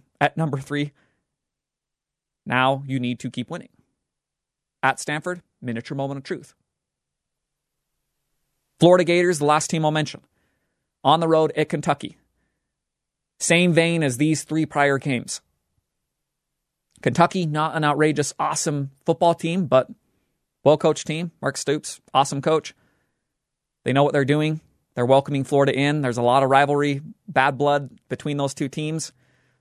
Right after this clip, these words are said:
Florida, they're an eight and a half point favorite. They're expected to win. But how good are you?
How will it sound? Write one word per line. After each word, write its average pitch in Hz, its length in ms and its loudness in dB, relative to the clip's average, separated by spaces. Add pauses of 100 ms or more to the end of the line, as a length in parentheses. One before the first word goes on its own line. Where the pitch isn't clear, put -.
(120)
Florida, 160 420 4
they're 170 140 8
an 175 60 0
eight 180 80 -2
and 139 80 -4
a 185 40 0
half 170 180 0
point 139 200 -6
favorite. 175 260 0
They're 160 80 2
expected 185 400 -2
to 170 60 2
win. 180 320 -2 (1500)
But 202 320 2 (2250)
how 151 180 4
good 156 240 -2 (880)
are 160 140 2
you? 123 140 -8